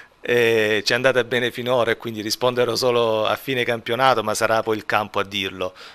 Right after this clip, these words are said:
come sempre. Eh, per quanto riguarda la partita di, di domani, è una partita, ecco, che io,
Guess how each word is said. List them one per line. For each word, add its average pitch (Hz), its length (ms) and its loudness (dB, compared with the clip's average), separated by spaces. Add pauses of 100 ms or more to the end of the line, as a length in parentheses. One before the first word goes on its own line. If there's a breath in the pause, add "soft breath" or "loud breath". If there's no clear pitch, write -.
come 113 220 -2
sempre. 87 720 -4
Eh, 113 760 2
per 135 120 -2
quanto 196 200 6
riguarda 151 260 6
la 131 40 4
partita 135 400 2
di, 120 420 0
di 120 120 -4
domani, 170 320 4
è 180 40 2
una 143 120 6
partita, 127 1000 2
ecco, 127 380 -4
che 135 100 -2
io, 143 280 2